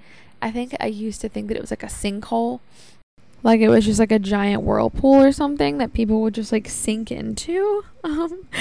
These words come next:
no, I really, for real, used to be so scared of this. Like, every time we would travel somewhere, like, with my family, it would always, like, look.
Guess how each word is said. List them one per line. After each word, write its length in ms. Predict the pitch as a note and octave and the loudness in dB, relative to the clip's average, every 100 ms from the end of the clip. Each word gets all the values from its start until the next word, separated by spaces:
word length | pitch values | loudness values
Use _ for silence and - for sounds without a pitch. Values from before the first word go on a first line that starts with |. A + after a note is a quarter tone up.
| - C5 - | -6 -2 4
no, 140 | F4+ | 8
I 60 | D4 | 8
really, 280 | B3+ C#4+ E4 | 6 4 4
for 140 | D4 | 4
real, 180 | C4 D4+ | 4 4
used 160 | G4 | 4
to 60 | E4+ | 4
be 80 | C4+ | 2
so 180 | C4 B3 | 4 2
scared 300 | - A3+ A3 | 2 2 2
of 80 | |
this. 200 | G#3+ A#3 | 0 -2
Like, 120 | A3+ A3 | 0 0
every 180 | A3 | 0
time 220 | A3+ A#3 A3+ | 0 -2 0
we 100 | A3 | 0
would 100 | G#3+ | -2
travel 360 | - A3 G#3+ | -2 -2 -2
somewhere, 260 | - G#3+ G#3+ | -4 -2 -2
like, 160 | A3 | -4
with 100 | - | -4
my 140 | G#3+ G#3+ | -4 -4
family, 360 | - G#3+ G#3 | -4 -2 0
it 20 | G3+ | 0
would 100 | G#3+ | 0
always, 320 | - - G3+ | 0 -2 -2
like, 240 | G#3+ G3 | -6 -6
look. 380 | - G#2 - | -6 -4 -4